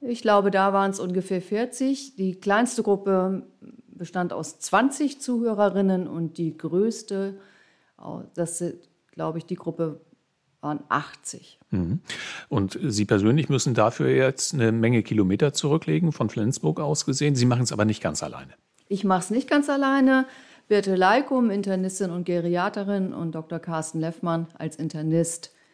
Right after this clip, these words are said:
Speaker 1: bespielen, in Anführungsstrichen, den südlichen Teil Schleswig-Holsteins.
Speaker 2: Gut, und wie müssen wir uns das vorstellen? Wie laufen diese Veranstaltungen ab? Was erzählen Sie denen genau?
Speaker 1: Ich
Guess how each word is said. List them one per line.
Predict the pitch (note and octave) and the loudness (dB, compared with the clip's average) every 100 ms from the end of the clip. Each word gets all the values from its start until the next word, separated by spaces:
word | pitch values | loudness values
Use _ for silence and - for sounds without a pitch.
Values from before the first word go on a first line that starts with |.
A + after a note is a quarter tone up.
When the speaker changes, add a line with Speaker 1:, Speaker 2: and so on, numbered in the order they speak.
| _ _ _ _ _ _ _ - | _ _ _ _ _ _ _ -2
Speaker 1:
bespielen, | D#3+ - - G3 G#3 G#3 F#3+ F3 | 0 0 2 6 8 8 8 4
in | E3 | -2
Anführungsstrichen, | - E3+ E3 E3 - D#3 D#3+ | 0 -2 -2 -4 -2 -2 0
den | D3+ D#3+ | 0 0
südlichen | C#3+ - C3 D3 | 0 -6 -8 -10
Teil | C#3 C3+ B2+ - | -12 -12 -12 -12
Schleswig-Holsteins. | - - - - - - - _ - | -12 -14 -18 -10 -10 -10 -20 _ -16
Speaker 2:
Gut, | - - - | -12 -12 -10
und | - F2+ - A3 | -6 -6 -6 -6
wie | C#3 A#2+ C#3 | -4 0 0
müssen | D#3 G#3 C3 C3+ C#3 | 0 -2 2 2 2
wir | |
uns | B2+ - | 0 -2
das | - | 0
vorstellen? | A#2+ - A2 | 0 0 0
Wie | B2+ | 2
laufen | B2 A2+ A#2+ | 2 2 0
diese | A2 | 0
Veranstaltungen | G2+ G#2 G2+ G2+ G2 | 0 -2 0 -2 0
ab? | G#2+ - | -2 0
Was | C3+ F#3+ | 0 0
erzählen | - F3 G2 | 0 0 0
Sie | E2+ | -4
denen | E2 D#2+ D2 | -8 -8 -10
genau? | D#2 C#2 - _ _ _ _ _ _ _ _ _ - | -14 -16 -20 _ _ _ _ _ _ _ _ _ 0
Speaker 1:
Ich | A3 G3+ | 0 0